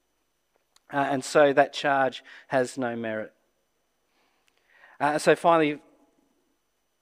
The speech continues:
yeah. Uh, so they're, they're not there.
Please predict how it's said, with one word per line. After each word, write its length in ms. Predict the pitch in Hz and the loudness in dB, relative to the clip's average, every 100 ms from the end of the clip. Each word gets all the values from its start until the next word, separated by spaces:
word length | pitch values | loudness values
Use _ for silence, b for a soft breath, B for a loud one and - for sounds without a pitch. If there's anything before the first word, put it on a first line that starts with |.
| _ _ _ _ _ _ _ _ | _ _ _ _ _ _ _ _
yeah. 180 | 123 98 - _ _ _ _ _ _ _ _ _ b b b _ - | -6 -6 -10 _ _ _ _ _ _ _ _ _ b b b _ -8
Uh, 180 | 117 | -8
so 160 | - 139 | -2 0
they're, 200 | 135 143 | 2 2
they're 180 | 143 143 | 2 4
not 260 | 156 151 | 4 2
there. 320 | 127 113 101 | 2 0 0